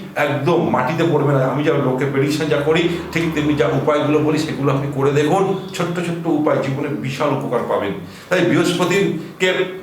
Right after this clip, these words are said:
এই যে নয়টি গ্রহের মধ্যে দেবগুরু বলা হয়, বৃহস্পতিকে কিন্তু দেবগুরু, বৃহস্পতিকে দেবগুরু বলা হয়, কারণ নটা গ্রহের মধ্যে দেবগুরু বলা হয়। দেবগুরুর বৃহস্পতি শুভ দৃষ্টি ও শুভ প্রভাব মানুষের জীবনে চলার পথে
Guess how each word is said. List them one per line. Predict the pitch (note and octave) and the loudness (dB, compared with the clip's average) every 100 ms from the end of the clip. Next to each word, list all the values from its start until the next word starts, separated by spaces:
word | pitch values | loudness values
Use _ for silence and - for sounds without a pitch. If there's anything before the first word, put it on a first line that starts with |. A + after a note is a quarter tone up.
| - - | -14 -4
এই | D#3+ | 0
যে | F#3 C3+ | 2 2
নয়টি | C3+ C#3 C#3+ E3+ D3+ - A2+ | 2 2 2 0 0 -4 -4
গ্রহের | C3+ D3+ E3 C3+ | 0 2 4 2
মধ্যে | C#3+ C#3 D#3+ C3+ - - - | 2 0 0 0 -2 -8 -2
দেবগুরু | D3+ D3+ C#3+ D3 | 2 2 2 4
বলা | D3 B2 A#2 | 4 4 2
হয়, | G#2+ F#2 E2+ - - - G2+ | 0 -2 -4 -10 -18 -16 -4
বৃহস্পতিকে | C3 F3 F3 F#3+ G#3 | 0 2 0 0 0
কিন্তু | G#3 G#3 | 2 0
দেবগুরু, | D#3+ E3 C#3+ E3+ D#3 | 2 0 0 -2 0
বৃহস্পতিকে | C3+ E3+ E3+ F3+ F3 F3+ | 0 0 0 -2 -2 -2
দেবগুরু | D3 D#3 D#3+ F3 E3 | 0 2 2 0 2
বলা | D3 D#3 | 2 2
হয়, | E3+ | 2
কারণ | C#3 | 2
নটা | C#3 D#3 E3 | 2 2 2
গ্রহের | D3 D#3+ | 2 2
মধ্যে | E3+ E3+ | 2 2
দেবগুরু | D#3 D#3 D#3+ E3 | 2 2 2 2
বলা | D3+ D3 | 4 2
হয়। | D3+ C#3+ - - - - | 2 0 -2 -6 -4 0
দেবগুরুর | E3+ E3 F3+ F3 | 0 2 0 0
বৃহস্পতি | B2+ E3 D#3+ E3 E3 | 2 2 0 -2 -4
শুভ | - - E3+ F3 | -4 -2 0 2
দৃষ্টি | D3+ C#3+ - E3 - - - | 2 0 0 0 0 -2 -4
ও | - C#3 C#3 C#3 | 0 2 0 0
শুভ | F#3 | 2
প্রভাব | G#3 F3 D#3 F3 - - - - | 2 2 2 2 2 -2 -6 -6
মানুষের | A#2 E3 E3 E3+ E3+ | 0 2 2 2 0
জীবনে | D3 D3 E3 - | 0 0 0 2
চলার | C#3+ C#3 C3+ | 2 2 2
পথে | D3+ D#3+ D#3+ | 2 2 0